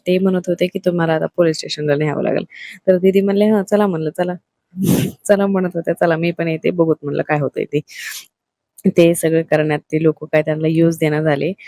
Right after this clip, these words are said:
आणि त्यांच्याकडून पाचशे रुपये घे-, म्हणजे पाचशे रुपये दंड होता ना, म्हणजे दोघाचा. आत-, आशिषचा अडीच आणि दीदीचा अडीच,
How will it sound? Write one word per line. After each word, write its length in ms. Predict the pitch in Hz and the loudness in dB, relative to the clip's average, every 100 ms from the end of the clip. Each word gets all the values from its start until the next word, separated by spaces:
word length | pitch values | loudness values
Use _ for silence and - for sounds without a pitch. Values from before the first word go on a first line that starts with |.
| - - - | -20 -18 -8
आणि 360 | 165 165 165 180 _ _ _ _ _ _ 175 | -4 0 0 -2 _ _ _ _ _ _ -2
त्यांच्याकडून 460 | 170 175 165 170 | 0 -2 -2 -2
पाचशे 320 | 165 170 - 170 | -2 -2 0 0
रुपये 320 | 165 165 180 - _ - 170 165 170 | 0 -4 -6 -10 _ -2 0 2 4
घे-, 180 | 180 175 _ _ - | 4 2 _ _ -6
म्हणजे 220 | 170 151 143 | -2 -2 0
पाचशे 260 | 160 - 165 | 0 2 2
रुपये 200 | 160 160 | 2 0
दंड 220 | 170 170 | 0 0
होता 240 | 170 160 156 | 0 0 -2
ना, 120 | 175 | -2
म्हणजे 240 | 170 160 | -2 0
दोघाचा. 380 | 165 165 151 - - - - - 175 | 4 4 2 -4 -16 -20 -20 -8 -6
आत-, 200 | 170 - | -6 -2
आशिषचा 500 | 185 185 202 - 190 | -2 2 0 0 0
अडीच 280 | 185 202 - - | 0 -2 -4 -4
आणि 360 | 170 170 175 190 _ 185 | -2 -2 -4 -6 _ 2
दीदीचा 400 | 185 165 156 143 | 4 4 2 0
अडीच, 280 | 143 156 | 0 -4